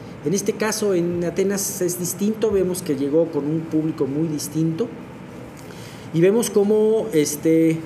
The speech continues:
Pablo empieza a enfrentar a este público. Ahora, a diferencia de todos los demás públicos en donde llegaba él a la sinagoga y llegaba con gente que más o menos conocía la palabra de Dios, o la conocía bien,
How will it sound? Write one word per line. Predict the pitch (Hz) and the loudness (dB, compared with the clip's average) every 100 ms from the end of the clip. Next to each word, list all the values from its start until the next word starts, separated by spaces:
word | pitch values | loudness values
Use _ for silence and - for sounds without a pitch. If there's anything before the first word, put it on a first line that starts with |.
| - - - - - | -10 -16 -16 -6 2
Pablo | 196 208 | 4 4
empieza | 196 208 202 202 | 2 0 0 0
a | |
enfrentar | 175 170 160 180 | 0 -2 0 0
a | |
este | 180 170 170 | 0 -2 -4
público. | - 226 143 - | -2 0 0 2
Ahora, | 160 175 | 4 4
a | |
diferencia | 165 160 175 202 233 254 | 4 2 2 2 2 2
de | 180 | 2
todos | - 190 | 2 0
los | 190 165 | 2 0
demás | 160 165 | 0 -4
públicos | - 165 170 156 | -2 -2 0 0
en | 139 | 0
donde | 147 147 | 2 2
llegaba | 143 139 156 170 | 4 2 2 4
él | 175 170 | 4 2
a | |
la | 151 | 0
sinagoga | - 127 127 123 151 165 165 160 | -2 -4 -4 0 2 2 2 0
y | 117 | 0
llegaba | 113 131 151 156 143 | 0 2 2 0 0
con | 117 | -2
gente | 113 156 156 160 | 0 0 0 -2
que | - 110 - - - - | -2 -4 -6 -14 -14 -4
más | 123 170 202 175 | 2 2 2 2
o | |
menos | 151 160 185 175 | 2 2 2 -2
conocía | - 131 120 117 - 143 170 | 0 0 2 0 -2 0 0
la | 156 | -2
palabra | - 107 113 123 - | -2 -2 2 2 2
de | 123 | 2
Dios, | - - | 2 2
o | 101 | 2
la | 98 | 0
conocía | 98 101 107 123 123 | 0 -2 -2 0 0
bien, | 113 110 | 0 0